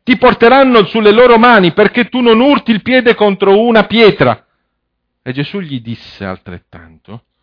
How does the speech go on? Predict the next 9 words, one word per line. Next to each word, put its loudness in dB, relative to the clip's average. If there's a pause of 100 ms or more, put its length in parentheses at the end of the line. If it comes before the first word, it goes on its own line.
(520)
"È -4
altresì -2
scritto, -12 (420)
non -8
tentare -6
il -12
Signore -14
Dio -16
tuo." -20